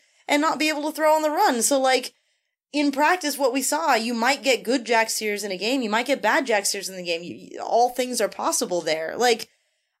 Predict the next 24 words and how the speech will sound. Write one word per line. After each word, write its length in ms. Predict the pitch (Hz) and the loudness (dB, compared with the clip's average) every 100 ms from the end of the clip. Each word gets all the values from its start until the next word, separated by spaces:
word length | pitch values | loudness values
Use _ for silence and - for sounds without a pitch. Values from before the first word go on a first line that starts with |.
| _ | _
I, 80 | 403 - - | -8 -8 -10
I, 80 | - - | -8 0
I 100 | 247 | 0
think 360 | 262 349 349 277 | 0 -6 -6 0
that 280 | 269 240 - _ _ _ _ | 0 0 -4 _ _ _ _
people 600 | - 302 302 302 269 240 - | -2 -2 0 0 0 -2 -10
misconstrue 1200 | 220 220 277 - 262 247 - - 226 233 226 220 220 | -4 0 0 0 -4 -4 -4 -4 -6 -6 -8 -10 -4
criticism 600 | 247 254 262 233 247 226 | -2 0 -2 -2 -2 -2
of 180 | 185 - _ _ | -4 -10 _ _
one 320 | - 196 233 | -8 -4 -4
quarterback 500 | 262 262 262 269 277 | 0 0 2 2 2
with, 200 | 220 208 | -2 -4
like, 400 | 185 185 180 - - _ _ _ _ | 0 2 0 -4 -18 _ _ _ _
with, 300 | 220 208 196 _ _ _ _ _ _ _ _ _ _ - | 0 0 0 _ _ _ _ _ _ _ _ _ _ -2
like, 240 | 202 196 | 0 2
a 100 | 202 | 2
lack 340 | 196 202 233 | 4 4 4
of 120 | 247 - | 0 -2
criticism 500 | 247 240 254 247 220 | -2 -2 -4 -4 -2
of 320 | 208 190 196 | 0 0 0
another 240 | 214 240 | 0 0
quarterback 360 | 269 302 330 330 | 0 2 0 0
when 160 | 240 240 | -2 -2
I, 180 | 208 | -8